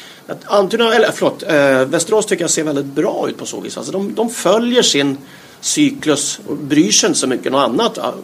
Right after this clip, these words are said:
kommer de, går de upp, ja, det är bra. Går de inte upp, ja, det fortsätter vi ändå, va? De, de klättrar ett pinnhål varje år.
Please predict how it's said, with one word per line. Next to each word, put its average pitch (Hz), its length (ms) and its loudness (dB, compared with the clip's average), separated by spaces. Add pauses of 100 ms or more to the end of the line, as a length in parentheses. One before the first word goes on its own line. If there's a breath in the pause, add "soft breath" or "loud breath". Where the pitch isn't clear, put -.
(100)
kommer 180 260 2
de, 190 180 -2
går 196 100 2
de 190 100 2
upp, 220 240 2
ja, 196 220 2
det 220 60 6
är 220 40 4
bra. 160 340 0 (440)
Går 180 60 -4
de 185 100 2
inte 165 240 2
upp, 202 100 0
ja, 220 80 2
det 196 60 -2
fortsätter 190 400 -4
vi 196 60 0
ändå, 196 260 0
va? 123 100 -4
De, 185 180 -2
de 185 100 -2
klättrar 202 520 -2
ett 147 240 0
pinnhål 139 380 -2
varje 151 280 2
år. 262 220 -4